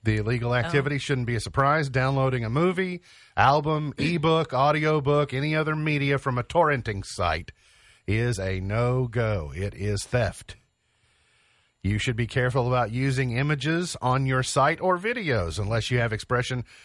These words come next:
Speaker 1: express permission or know for sure that the photo is in the public domain. It's not yours to share online. It's unlikely you're gonna get nailed for copyright infringement by posting a meme on Facebook, but you should be especially careful when posting images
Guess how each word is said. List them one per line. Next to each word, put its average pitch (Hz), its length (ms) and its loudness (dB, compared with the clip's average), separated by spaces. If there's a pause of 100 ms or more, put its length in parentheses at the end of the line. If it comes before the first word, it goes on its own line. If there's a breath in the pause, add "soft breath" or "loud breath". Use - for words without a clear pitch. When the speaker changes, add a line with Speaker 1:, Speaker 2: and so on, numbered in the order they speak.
(140 loud breath)
Speaker 1:
express 127 400 0
permission 202 640 -2
or 127 180 4
know 120 220 2
for 190 160 -2
sure 185 240 0
that 156 160 -4
the 131 60 -4
photo 147 440 2
is 135 200 0
in 143 140 -2
the 143 60 -2
public 151 360 0
domain. 135 540 0 (360 loud breath)
It's - 160 -2
not 113 260 0
yours 113 300 -2
to 110 80 -8
share 107 500 -2
online. 113 720 0 (420 soft breath)
It's - 180 -6
unlikely 156 560 0
you're 156 100 0
gonna 143 220 2
get 127 180 0
nailed 120 380 0
for 110 100 -2
copyright 120 480 2
infringement 107 800 -2
by 104 140 4
posting 117 420 -2
a 98 60 -4
meme 160 520 0 (460 loud breath)
on 113 180 2
Facebook, 151 540 0
but 101 160 -4
you 107 140 -4
should 135 200 -2
be 120 120 -2
especially 147 500 -2
careful 131 360 0
when 104 140 -2
posting 104 360 -2
images 160 480 -2